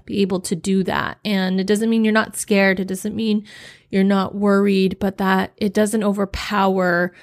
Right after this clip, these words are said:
your action or decision making, that you still take brave steps forward, faithful steps forward. And if you have a spiritual practice, lean on that. You know, for me, prayer is powerful. So I lean, lean on God when I am fearful and worried about something. And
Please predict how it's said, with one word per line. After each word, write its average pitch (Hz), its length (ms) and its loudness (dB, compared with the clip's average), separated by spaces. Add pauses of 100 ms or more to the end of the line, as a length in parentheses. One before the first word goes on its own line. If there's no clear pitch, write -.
(280)
your 190 220 -4
action 190 540 0
or 175 80 -2
decision 185 440 0
making, 190 300 -2
that 190 140 -6
you 190 180 -2
still 214 300 0
take 202 300 -4
brave 202 300 2
steps - 320 -2
forward, 190 440 0
faithful 208 640 0
steps - 400 -2
forward. 180 500 -2
And 202 140 2
if 202 120 0
you 233 80 0
have 214 160 0
a 226 60 0
spiritual 214 460 -2
practice, 196 520 -4
lean 214 240 2
on 190 220 4
that. 185 380 -2 (360)
You 202 100 -4
know, 202 60 2
for 202 160 -2
me, 208 200 0
prayer 214 420 2
is 214 120 2
powerful. 190 680 -4
So 202 240 -2
I 185 100 0
lean, 190 380 2 (720)
lean 214 240 4
on 196 180 0
God 269 480 4
when 214 220 0
I 190 400 0
am 185 340 -2
fearful 220 560 0
and 190 140 0
worried 196 260 2
about 190 300 -4
something. 190 580 -2
And 98 480 -4